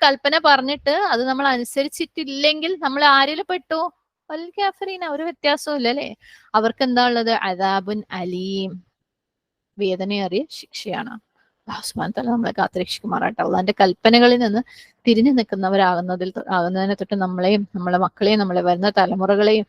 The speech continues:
എല്ലാരെയും, നമുക്ക് വേണ്ടപ്പെട്ട എല്ലാരെയും അല്ലാഹു സുബ്ഹാനഹു വ തആല കാത്തുരക്ഷിക്കുമാറാകട്ടെ. അടുത്തൊരു ലെസൺ എന്ന് പറയുന്നത് നമ്മള് മറ്റുള്ളവരുടെ വാക്കുകളെ ട്വിസ്റ്റ് ചെയ്ത് അതിന് വേറെ മീനിങ് കൊടുത്ത് അവരെ പരിഹസിക്കുക,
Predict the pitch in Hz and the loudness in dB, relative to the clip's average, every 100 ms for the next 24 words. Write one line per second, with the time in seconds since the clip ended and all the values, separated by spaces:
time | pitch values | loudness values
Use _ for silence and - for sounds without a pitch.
0 | _ - - _ - 202 226 262 233 190 | _ -20 -20 _ -6 2 4 6 4 0
1 | 233 202 - 208 196 220 220 214 185 190 | -6 -4 -2 0 0 -2 0 2 2 2
2 | 202 175 175 - 175 - 180 233 202 - | 2 -2 -6 -10 -10 -8 -8 -6 -8 -12
3 | - - - - - - - _ - _ | -12 -12 -12 -14 -14 -18 -20 _ -16 _
4 | _ _ _ _ _ _ _ _ _ _ | _ _ _ _ _ _ _ _ _ _
5 | _ 226 226 294 269 220 220 220 214 190 | _ 4 6 6 8 6 4 4 4 4
6 | 190 185 302 302 202 196 196 196 214 190 | 2 2 0 0 -2 2 0 0 -2 -2
7 | 220 220 220 214 240 214 208 185 - 220 | 2 4 2 0 0 2 2 2 -2 -2
8 | 202 233 285 - _ _ 214 - - 233 | 0 -2 -6 -14 _ _ -8 -8 -4 -2
9 | 202 185 202 226 240 _ 196 190 196 214 | 0 -2 -4 -6 -14 _ -6 -4 -2 -4
10 | 220 - - _ - 202 202 220 226 208 | -6 -16 -20 _ 2 4 6 4 2 -2
11 | 208 220 220 220 208 - 208 202 - - | -2 -2 -2 -2 -2 -2 -4 -4 -10 -4
12 | 196 214 214 190 202 190 - - 202 | -2 2 2 2 -2 -6 -8 -2 -2